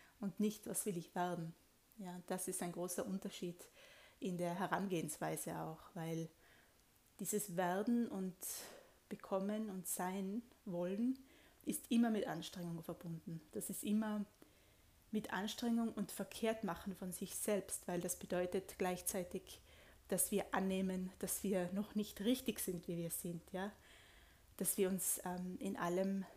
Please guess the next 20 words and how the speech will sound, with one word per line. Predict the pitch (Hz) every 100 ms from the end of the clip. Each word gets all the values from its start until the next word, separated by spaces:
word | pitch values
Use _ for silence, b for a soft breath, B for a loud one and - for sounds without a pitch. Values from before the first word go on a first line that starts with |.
| - -
oder | 202 180
st-, | 180 -
in | 196 185
ständigem | - 185 185 202 196 190 185
Optimieren | - - - 196 202 240 240 170
sind, | 170 165 160 -
also | 165 180 170 - - -
improvisieren, | 208 208 202 185 - 190 180 175 - - - -
im | 220 233 -
Optimieren | 208 - 202 190 180
von | - 202
uns | 190 -
selbst. | 175 156 - - - B B B B B B
Das | - 196 214
ist | 208
noch | 180
nicht | 190 170
gut | - 170
genug | - 190 196 -
und | -